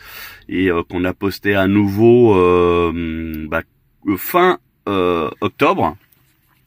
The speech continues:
Donc, comme vous pouvez, euh, constater, la tablette,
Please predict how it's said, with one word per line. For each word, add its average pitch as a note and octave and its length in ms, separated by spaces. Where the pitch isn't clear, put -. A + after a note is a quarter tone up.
Donc, F2 240
comme F#2+ 160
vous F#2 160
pouvez, F2+ 400
euh, E2 440
constater, A#2+ 760
la G#2+ 220
tablette, G#2+ 800